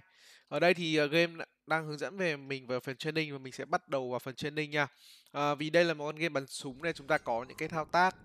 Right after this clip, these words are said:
à, đây, chúng ta sẽ có analog này, mình sẽ thiết lập phím analog nhá. Mình sẽ, ở đây thì mình đang chơi bằng giả lập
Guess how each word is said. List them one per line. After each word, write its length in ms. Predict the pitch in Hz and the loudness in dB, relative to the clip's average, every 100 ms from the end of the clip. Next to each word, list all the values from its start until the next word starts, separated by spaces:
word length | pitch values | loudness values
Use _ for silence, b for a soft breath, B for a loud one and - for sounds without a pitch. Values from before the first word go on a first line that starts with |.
| - | -8
à, 320 | 131 127 127 127 - _ B B B B B - - - - | -4 -2 -4 -6 -16 _ B B B B B -18 -20 -20 -8
đây, 140 | - 135 - - | -4 -4 -6 -10
chúng 100 | 131 | -8
ta 80 | |
sẽ 120 | 139 127 | -8 -8
có 300 | 117 117 123 | -6 -4 -4
analog 460 | - 139 143 160 185 | -4 -2 0 0 -2
này, 100 | 143 | -8
mình 120 | 120 | -12
sẽ 100 | - - | -14 -8
thiết 140 | 175 | -6
lập 140 | 156 143 - | -4 -6 -10
phím 160 | 123 | -12
analog 400 | 127 139 147 170 | -8 -6 -4 -6
nhá. 120 | 165 165 | -8 -12
Mình 180 | 127 | -12
sẽ, 380 | 117 - - 139 135 - - - | -12 -14 -12 -14 -14 -18 -18 -10
ở 80 | 123 | -4
đây 140 | 143 | -2
thì 100 | 151 | -4
mình 140 | 123 117 | -10 -12
đang 120 | 123 | -8
chơi 160 | 170 147 | -6 -6
bằng 160 | 131 - - - B B - - | -6 -12 -16 -18 B B -18 -16
giả 180 | - 113 | -6 -4
lập 220 | 101 110 | -2 -4